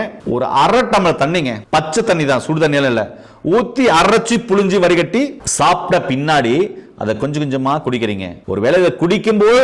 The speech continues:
ஒரு சிலருக்கு, யாரோ ஒரு சிலருக்கு சளி பிடிக்கிறதுக்கு வாய்ப்பு இருக்கு. ஆனா நல்லா கேட்டுக்கோங்க, உடல்ல இருக்கிற கழிவுகளை வெளியேற்றுறதுக்கு தான் சளி, அந்த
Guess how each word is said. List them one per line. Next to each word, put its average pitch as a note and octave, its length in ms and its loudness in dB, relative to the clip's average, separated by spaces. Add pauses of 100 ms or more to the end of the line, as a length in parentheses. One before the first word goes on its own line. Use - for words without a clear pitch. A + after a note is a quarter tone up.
(120)
ஒரு G3+ 120 2
சிலருக்கு, A#3 460 2 (140)
யாரோ A#2 300 0 (100)
ஒரு E3 160 0
சிலருக்கு C3+ 480 -2 (580)
சளி A3 480 0
பிடிக்கிறதுக்கு E3+ 680 -2 (120)
வாய்ப்பு D3+ 320 0
இருக்கு. C3+ 260 -2
ஆனா E3 100 0
நல்லா E3+ 300 2 (180)
கேட்டுக்கோங்க, D#3 360 0 (160)
உடல்ல G#3 180 2
இருக்கிற G#3+ 200 2
கழிவுகளை G#3+ 440 4
வெளியேற்றுறதுக்கு F#3+ 600 2
தான் C4 200 2
சளி, G#3 200 2
அந்த F3 180 2